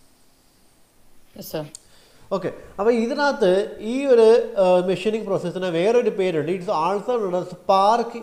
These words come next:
Speaker 2: erosion machining. Spark erosion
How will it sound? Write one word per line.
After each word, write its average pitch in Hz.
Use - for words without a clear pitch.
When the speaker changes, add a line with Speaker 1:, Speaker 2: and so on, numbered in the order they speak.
Speaker 2:
erosion 185
machining. 160
Spark 208
erosion 190